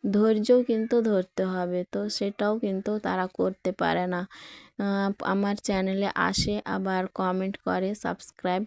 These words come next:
করে, ভিডিও তো দেখে না বেশিক্ষণ ধরে।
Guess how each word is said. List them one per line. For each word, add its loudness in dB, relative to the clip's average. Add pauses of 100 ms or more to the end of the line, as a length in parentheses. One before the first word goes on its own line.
করে, 0 (580)
ভিডিও 2
তো 0
দেখে 2
না -2
বেশিক্ষণ 0
ধরে। 0